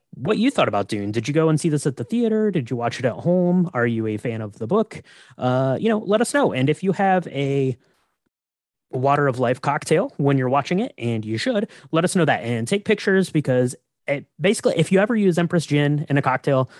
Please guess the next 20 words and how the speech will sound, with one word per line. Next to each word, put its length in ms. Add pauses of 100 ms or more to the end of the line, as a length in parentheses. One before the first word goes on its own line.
send 220
Michaela 320
a 40
picture. 400 (220)
It 80
makes 180
her 60
happy. 480 (220)
Um, 160
it 80
makes 220
her 140
also 280
want 180
to 80
go 160
have 220
some 120
Empress 240
Gin. 320